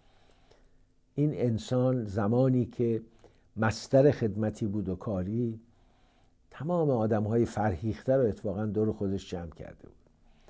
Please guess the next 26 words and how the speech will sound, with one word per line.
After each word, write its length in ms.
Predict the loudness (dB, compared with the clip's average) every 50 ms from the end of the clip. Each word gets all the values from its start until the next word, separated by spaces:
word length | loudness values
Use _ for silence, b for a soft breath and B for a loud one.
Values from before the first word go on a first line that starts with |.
| -20 _ _ _ _ _ _ _ 0
امروز 460 | 2 2 4 6 6 6 6 4 4
هم 140 | 0 -2 -2
همینطور. 580 | -2 -2 -4 -8 -12 -14 -18 -20 -20 -20 -20 _ _ _
اگر 320 | 0 2 4 6 6 4 4
ارداویر 540 | 4 4 4 6 6 6 6 6 4 2 2
نامه 340 | 0 0 0 0 0 0 0
رو 80 | -2
اومد 280 | -2 -2 -2 -4 -4 -6
شرح 440 | -6 -4 -2 0 2 2 0 -2 -6 -6
داد، 220 | -6 -6 -6 -6 -6
قصه‌شو 460 | -6 -6 -6 -8 -10 -12 -10 -10 -10 -6
گفت، 300 | -4 -4 -4 -4 -4 b b b b b b b b b
برای 140 | 2 4 4
اینکه 220 | 4 2 0 0 -2
شما 300 | 0 0 2 2 4 4
به 200 | 6 6 6 6
ریشهٔ 560 | 8 6 6 4 4 4 6 8 10 10 8
دوزخ 600 | 8 8 6 6 6 6 6 4 4 4 2 2
و 180 | 2 2 2 2 b b b b b b b b b b b _ _ _ _ _ 2
بهشت 720 | 8 10 12 12 12 12 12 12 12 12 12 6 2 6
در 200 | 6 6 6 4 0 -8 -20 _ _ _ _ 4
مذهب 500 | 8 10 10 10 8 8 8 10 12 12
ما 280 | 10 12 10 10 10 12
و 80 | 10 10
مذاهب 520 | 10 8 6 6 6 6 6 6 6 6
دیگر 560 | 6 4 2 6 10 12 12 12 12 10 4